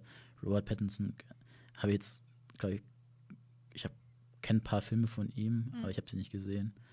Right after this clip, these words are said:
Speaker 1: Also, Twilight hab ich jetzt nicht gesehen, beispielsweise.
Speaker 2: Ja, Twilight muss man auch nicht gucken,
Speaker 1: Ja,
Speaker 2: also.
Speaker 1: ich, hab ich auch gehört. Also, Twilight wirkt jetzt nicht so unglaublich inspirierend auf mich. Ähm,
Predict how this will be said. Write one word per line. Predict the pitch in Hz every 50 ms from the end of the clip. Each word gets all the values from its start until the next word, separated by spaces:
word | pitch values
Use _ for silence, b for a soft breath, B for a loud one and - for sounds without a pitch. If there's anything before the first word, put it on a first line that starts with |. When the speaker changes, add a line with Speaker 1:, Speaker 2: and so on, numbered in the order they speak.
| b b b b b b b b b
Speaker 1:
Also, | 101 98 92
Twilight | - - - 98 98 92
hab | -
ich | 98 90
jetzt | - -
nicht | - -
gesehen, | - 98 95 -
beispielsweise. | - - - - - - 240 240
Speaker 2:
Ja, | 240 240 240 233
Twilight | 233 247 240 240 240 233
muss | 240 254 247
man | 240 233 214
auch | 208 208
nicht | 208 214 208 -
gucken, | - 214 202 196 196 226
Speaker 1:
Ja, | 113 113
Speaker 2:
also. | 113 110 113 269 117
Speaker 1:
ich, | 107 90
hab | 131
ich | 131 123 123
auch | 113 -
gehört. | 117 104 101 98 98 -
Also, | 104 101 104 107
Twilight | 101 - - 120 113 110 107 104
wirkt | 110 113 110
jetzt | 110 107 - 107
nicht | 107 104
so | - 104 104 101 101 - -
unglaublich | 110 107 104 101 98 - 101 98 - - -
inspirierend | 104 - - 113 107 104 110 110 104 101
auf | 107 -
mich. | - 104 117 127 - - B B B B B B B B B B B -
Ähm, | 107 104 95 95 -